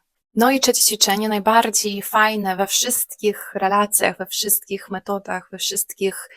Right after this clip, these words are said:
rozmowach jest bardzo ważne, czyli aktywne słuchanie. Może kiedyś zrobię oddzielne wideo,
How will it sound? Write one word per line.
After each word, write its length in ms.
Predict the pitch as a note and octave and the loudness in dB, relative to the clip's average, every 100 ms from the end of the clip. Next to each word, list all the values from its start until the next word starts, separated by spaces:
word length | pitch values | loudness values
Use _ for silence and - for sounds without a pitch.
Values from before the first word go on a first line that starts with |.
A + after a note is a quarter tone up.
| - - - - | -20 -20 -16 0
rozmowach 640 | G#3+ G#3+ G#3+ A3+ G3+ F#3 | 4 4 6 6 6 4
jest 200 | F#3 F#3 | 0 0
bardzo 320 | G3 G3+ - | 2 0 -2
ważne, 340 | F3+ F3 - C#4+ | -4 -4 -2 -2
czyli 200 | D4 D#4 | 0 -2
aktywne 360 | D4+ C4+ C4 | -2 -8 -4
słuchanie. 500 | B3 A#3 - F#3 F#3+ A3+ - - - - | -4 -4 -8 -8 -10 -20 -20 -20 -8 -2
Może 180 | C4 | 0
kiedyś 200 | C4 B3+ | 2 0
zrobię 240 | A#3+ A#3 A3 | 0 0 0
oddzielne 320 | G#3+ G#3+ G#3+ | 0 0 -2
wideo, 340 | G#3 G3+ G3+ | -2 0 2